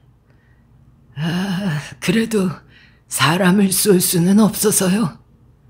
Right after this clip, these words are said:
고개를 끄덕인 이시야마는 남자가 바지 주머니에서 플라스틱으로 된 빨간색 카트리지를 꺼낸 걸 보고 의아해했다.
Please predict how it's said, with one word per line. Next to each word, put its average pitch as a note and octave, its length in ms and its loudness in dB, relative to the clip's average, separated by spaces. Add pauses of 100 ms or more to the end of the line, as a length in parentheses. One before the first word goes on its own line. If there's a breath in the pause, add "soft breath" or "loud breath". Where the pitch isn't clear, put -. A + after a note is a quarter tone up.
(920)
고개를 A3 500 4
끄덕인 F#3+ 460 4
이시야마는 D#3+ 680 2 (280 soft breath)
남자가 E3 460 2
바지 F3 300 0
주머니에서 E3 680 4 (240 soft breath)
플라스틱으로 B3 800 0
된 F#3+ 240 2 (300 loud breath)
빨간색 A3 640 0
카트리지를 F3+ 720 -6
꺼낸 F#3+ 340 4
걸 D#3+ 180 0
보고 F3 560 -4
의아해했다. F#3 840 4